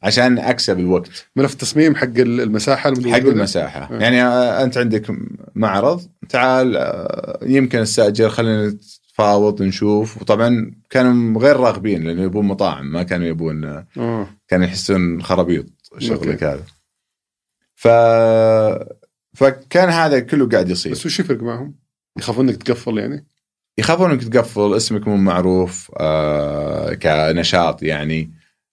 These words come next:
Speaker 1: آه، المطاعم كان هبته والسوق كله
Speaker 2: مم.
Speaker 1: ماشي، آه، فهذا اللي هم يشوفونه.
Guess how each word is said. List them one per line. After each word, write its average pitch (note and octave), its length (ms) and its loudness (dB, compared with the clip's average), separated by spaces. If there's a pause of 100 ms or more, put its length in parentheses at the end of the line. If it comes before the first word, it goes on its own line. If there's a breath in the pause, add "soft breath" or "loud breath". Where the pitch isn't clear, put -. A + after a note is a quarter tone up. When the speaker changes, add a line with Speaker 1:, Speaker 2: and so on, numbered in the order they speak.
Speaker 1:
آه، F2 220 2
المطاعم F#2+ 840 0
كان F2+ 560 0
هبته F2+ 600 -2
والسوق E2+ 580 -2 (120)
كله F2+ 200 4
Speaker 2:
مم. F2 60 2
Speaker 1:
ماشي، F2 680 -2
آه، - 1080 -10
فهذا C3 420 2
اللي G#2+ 120 0
هم G2 160 0
يشوفونه. D#2 560 -6